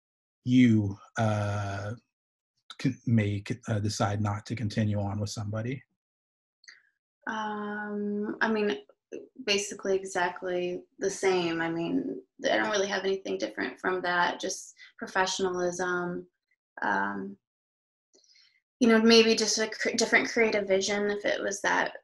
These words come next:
Speaker 2: different from what we, I wanted to do and what they wanted to do. I mean,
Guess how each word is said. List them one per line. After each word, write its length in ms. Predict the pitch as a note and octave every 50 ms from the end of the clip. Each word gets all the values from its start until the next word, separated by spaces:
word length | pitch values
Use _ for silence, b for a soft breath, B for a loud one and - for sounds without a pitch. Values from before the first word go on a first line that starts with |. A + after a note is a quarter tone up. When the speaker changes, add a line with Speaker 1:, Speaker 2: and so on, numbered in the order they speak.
| -
Speaker 2:
different 540 | - G#3+ G#3 G#3 - G#3 G3 G3 F#3+ E3+ - - - - - - - _
from 180 | - A#3 G#3+ G3+
what 200 | G3 G3+ - G3+
we, 120 | G#3 G3+
I 220 | G3+ - G3 F#3+
wanted 360 | F#3+ F#3+ G3 F#3+ F#3+ F#3+ F#3+ F#3+
to 140 | - G3+ G3
do 600 | - G#3 G3+ G3+ G3+ G3+ G3+ G3+ G#3 A3 A#3+ C4 _ _ _ _ _ _ -
and 380 | - - - - - - G3+ G3+
what 160 | G#3+ - -
they 140 | - G3+ G#3
wanted 360 | G#3 G#3 G#3 G3+ G#3 G#3 G#3 -
to 120 | - A3
do. 500 | - - A3 A3 G#3+ G#3+ G#3+ G#3+ A3+ A#3+ B3 C4 -
I 80 | -
mean, 380 | G#3 G3+ G3+ G3 G3 G#3 A3 C4+